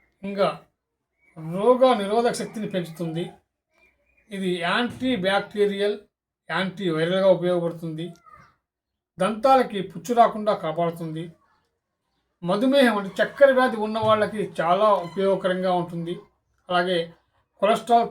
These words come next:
తగ్గించడంలో ఉపయోగపడుతుంది, బీపీని కంట్రోల్ ఉంచడంలో సహాయపడుతుంది, మంచి కీళ్లకు, మంచి ఎముకలకు బాగా,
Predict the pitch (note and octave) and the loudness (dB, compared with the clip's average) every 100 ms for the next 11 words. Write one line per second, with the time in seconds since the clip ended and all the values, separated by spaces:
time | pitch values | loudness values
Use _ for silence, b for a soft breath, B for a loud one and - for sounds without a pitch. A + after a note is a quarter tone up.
0 | F#3 E3 G3+ F#3+ G#3 G#3 G3+ F3+ G3 F#3 | -4 -4 -6 -4 -4 -2 -2 0 0 0
1 | F3 F3 F3 F3 G#3 _ _ _ _ _ | -2 -4 -6 -8 -12 _ _ _ _ _
2 | D3 D3+ C4 C4 C#4+ C4 - F3+ F#3 A3 | -12 -4 -2 -2 -2 -2 -2 -6 -4 -4
3 | G#3 E3+ G3+ G#3 A3+ A3+ E3+ G3+ G#3 G3 | -4 -4 -6 -4 -2 -4 0 2 4 2
4 | F3 F3+ F3 F3 - _ _ _ _ _ | -2 -4 -4 -6 -10 _ _ _ _ _
5 | F3+ A3 - - - A#3 C#4+ C#4 C4+ C4+ | -6 -6 -6 -12 -10 -4 -2 2 0 0
6 | C4 G#3+ G3+ F#3 F3 F#3+ G#3 G#3 G#3+ F3 | -2 -2 -6 -4 -4 -4 -4 -6 -4 0
7 | E3+ G3+ F#3 E3+ | 2 4 2 -2